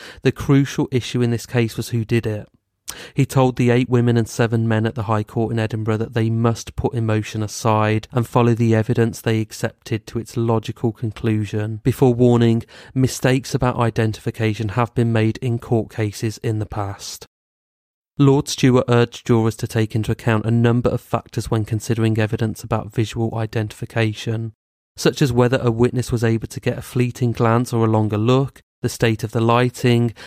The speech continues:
and whether there were any distinguishable features. He noted that both prosecution and defence had used emotive language in their closing speeches, saying,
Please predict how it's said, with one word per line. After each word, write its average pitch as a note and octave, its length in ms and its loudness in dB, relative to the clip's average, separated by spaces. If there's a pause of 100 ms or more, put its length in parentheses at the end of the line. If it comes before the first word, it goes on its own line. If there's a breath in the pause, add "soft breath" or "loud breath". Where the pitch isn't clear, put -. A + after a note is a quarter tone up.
(120 loud breath)
and A#2+ 140 0
whether A#2 240 4
there A2 140 4
were A2+ 140 2
any A#2 260 -2
distinguishable A2 840 -6
features. A2 800 -6 (920)
He C#3+ 120 4
noted C3+ 420 2
that - 180 -6
both A#2 260 0
prosecution B2 800 -2
and A#2 180 2
defence A#2+ 520 -2
had A#2 200 -2
used A2+ 280 -2
emotive A2+ 440 0
language B2 460 2
in A2 80 0
their A2 100 -2
closing A2 420 -2
speeches, B2 520 -6
saying, A2 500 -2